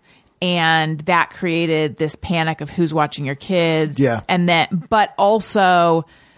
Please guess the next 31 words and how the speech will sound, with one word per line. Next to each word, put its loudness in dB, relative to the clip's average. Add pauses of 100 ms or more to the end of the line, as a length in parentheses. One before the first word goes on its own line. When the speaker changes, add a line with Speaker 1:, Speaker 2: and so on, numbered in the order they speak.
(100)
Speaker 1:
the 0
actual, 2 (480)
uh, 2 (100)
statistic-, -2
statistically, 0 (120)
crime 0
was -2
going -4
down, 0
but -10
people, 0 (100)
Speaker 2:
Yeah. -20
Speaker 1:
but 0
people 0 (260)
in 0
these 0
affluent -2
areas 2
were 2
more 0
afraid. -6 (260)
Speaker 2:
Well, 2
you 4
were 2
hearing 0
about -6
it -14
more -12
as -14
well. -6
Speaker 1:
Yeah. -4